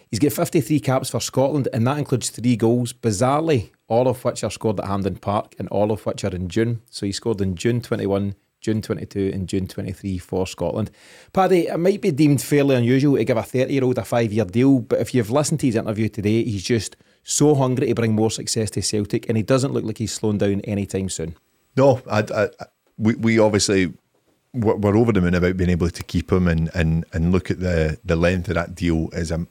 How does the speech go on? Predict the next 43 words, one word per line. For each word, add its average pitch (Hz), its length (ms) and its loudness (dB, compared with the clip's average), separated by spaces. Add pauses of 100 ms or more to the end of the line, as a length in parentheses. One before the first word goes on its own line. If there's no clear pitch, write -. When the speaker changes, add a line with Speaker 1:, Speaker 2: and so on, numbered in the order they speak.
Speaker 2:
as 90 120 -8 (500)
a 92 60 -8
massive 101 540 -2
statement 92 400 -2
for - 80 -4
the 85 80 -2
club, - 340 -4 (540)
um, 90 480 2
and 92 160 0
how 95 140 2
they 90 120 -2
see 92 480 -2 (140)
the 92 80 -4
future 95 500 0
of 90 140 -2
this 90 180 0
team 87 340 -2 (480)
being 98 340 0
built 101 300 2
around 95 320 0
him. 107 160 0 (240)
Um, 87 540 0 (640)
we 98 680 -2 (140)
have 90 160 -2
spoke - 360 0
about 98 320 2 (220)
at 90 220 -2
length 90 520 0
last 87 260 -2
season 92 360 -2
whether 90 260 0
or 87 40 -2
not 90 180 0
he's 90 160 -4
more 92 240 2
suited - 400 -2
to, 90 240 -2
to - 180 -8
be 92 140 -2
in 90 140 0
this 87 120 -2
holding 90 420 -2
role, 87 300 0